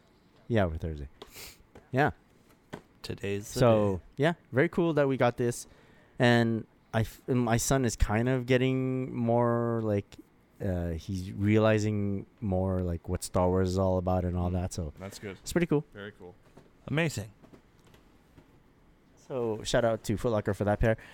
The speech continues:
Speaker 1: And then they also sent me, uh, this pair, which is in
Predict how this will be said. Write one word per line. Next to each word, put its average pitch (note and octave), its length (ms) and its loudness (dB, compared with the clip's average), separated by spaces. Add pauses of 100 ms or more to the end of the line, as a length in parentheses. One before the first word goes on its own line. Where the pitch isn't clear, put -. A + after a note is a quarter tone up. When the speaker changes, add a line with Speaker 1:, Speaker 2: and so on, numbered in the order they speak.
(160)
Speaker 1:
And A#2+ 160 2
then C#3 140 6
they C3 120 6
also C3 180 2
sent B2+ 220 0
me, A#2+ 340 4
uh, F#2 400 2
this D#3 360 -2
pair, F#2 460 -4 (240)
which A#2+ 200 0
is A#2+ 200 4
in G#2+ 420 2